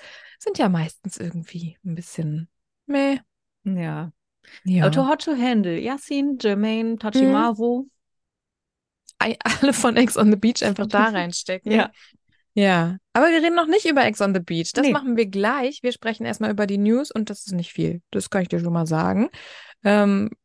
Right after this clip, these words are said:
Speaker 1: Top News ist aus meiner privaten Welt.
Speaker 2: Oha.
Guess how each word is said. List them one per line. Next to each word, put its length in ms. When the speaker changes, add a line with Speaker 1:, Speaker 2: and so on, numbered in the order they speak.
Speaker 1:
Top 280
News 560
ist 280
aus 260
meiner 220
privaten 480
Welt. 360
Speaker 2:
Oha. 400